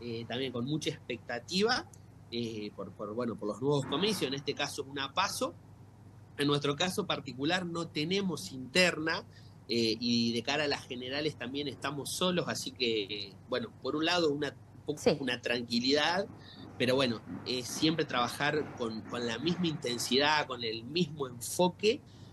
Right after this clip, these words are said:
Speaker 1: eh, de siempre, porque
Speaker 2: Que los
Speaker 1: sacando
Speaker 2: vuelvan
Speaker 1: de
Speaker 2: a
Speaker 1: lado el
Speaker 2: elegir.
Speaker 1: punto de vista, claro,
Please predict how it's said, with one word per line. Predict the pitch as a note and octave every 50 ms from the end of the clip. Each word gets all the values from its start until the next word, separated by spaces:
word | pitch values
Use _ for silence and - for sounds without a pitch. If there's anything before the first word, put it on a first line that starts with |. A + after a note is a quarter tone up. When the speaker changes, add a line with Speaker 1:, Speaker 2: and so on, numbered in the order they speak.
| - - - - - -
Speaker 1:
eh, | A2+ A#2 A#2 A2 A2 G#2+ G#2 G#2 G2+ G2 G2 -
de | G2 A2+ G#2+
siempre, | - - - F3+ G3 G3+ G3+ F#3+ G#3 A#3 - - - - - -
porque | A2+ A2+ A2 A#2+ A#2 A2+ A2+ A2 A2 A2 A2 G#2+ G#2+ A2 A2
Speaker 2:
Que | - - - -
los | - - -
Speaker 1:
sacando | E3 G3 F#3+ F#3
Speaker 2:
vuelvan | G#3+ C4 C#4+ C#4+ C4+
Speaker 1:
de | A#3
Speaker 2:
a | F#3+
Speaker 1:
lado | E3+ E3+ D#3
el | C#4+
Speaker 2:
elegir. | D4 B3+ F3 C#3 D3
Speaker 1:
punto | - D3+ -
de | C3 D3
vista, | E3 D3 - D3+ C#3 B2+ A#2+ A#2+ G#2 F#2+ - - - - - - - - - - - - - - - -
claro, | - A3 G3 E3 C#3 A2+ G2 G#2